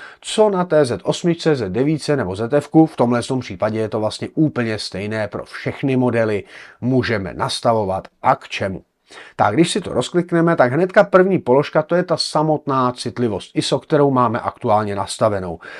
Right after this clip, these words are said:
Ta je v základním vlastně rozsahu od low jedna až po high dva. Tam se to může podle jednotlivých modelů lišit a tady je dobré si říct, že ty citlivosti, které jsou vlastně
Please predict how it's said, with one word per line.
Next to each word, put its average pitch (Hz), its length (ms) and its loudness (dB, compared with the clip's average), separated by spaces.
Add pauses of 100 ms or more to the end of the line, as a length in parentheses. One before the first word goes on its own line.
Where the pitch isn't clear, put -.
(200)
Ta 214 120 8
je 196 60 10
v 156 40 8
základním 156 480 8
vlastně 151 300 4
rozsahu 147 540 6 (240)
od 123 180 -2
low 123 220 8
jedna 127 560 4 (240)
až - 200 4
po 123 200 2
high 92 360 0
dva. 92 420 -4 (360)
Tam 165 220 6
se - 140 2
to 151 120 6
může 143 300 4
podle 127 300 4
jednotlivých 120 680 2
modelů 117 420 -2
lišit 196 540 4 (340)
a 113 320 4
tady 151 220 6
je 165 100 8
dobré 143 380 6
si 127 180 -2
říct, 156 360 0
že 127 420 0 (460)
ty 113 80 4
citlivosti, 170 600 0
které 131 360 2
jsou 85 300 -6
vlastně - 480 -8